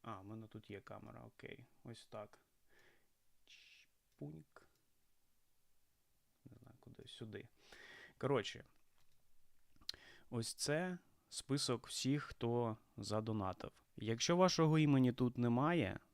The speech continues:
то це означає, що ви або не вписали своє ім'я та прізвище, або задонатили з привату через якусь там, не знаю.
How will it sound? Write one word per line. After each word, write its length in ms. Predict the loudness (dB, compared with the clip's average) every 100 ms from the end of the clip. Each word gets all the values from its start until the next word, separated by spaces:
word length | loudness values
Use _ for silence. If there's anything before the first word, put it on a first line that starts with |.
| _
то 120 | -8
це 140 | 0 0
означає, 580 | 0 -2 0 4 4 2
що 580 | 0 2 4 6 4
ви 280 | 2 2 4
або 400 | 4 2 0 0
не 300 | 0 0 0
вписали 540 | -2 -4 0 0 0 -2
своє 340 | -2 -2 -2
ім'я 260 | 0 0 0
та 100 | -2
прізвище, 600 | -2 0 0 0 0 -2
або 240 | 0 -2
задонатили 640 | -2 -2 0 0 0 -2
з 80 | -2
привату 520 | -2 2 4 2 2
через 380 | -4 -2 -2 -2
якусь 340 | -2 -2 -4
там, 500 | -4 -4 -2 -4 -6
не 180 | -4 -4
знаю. 380 | -2 -2 -2 -4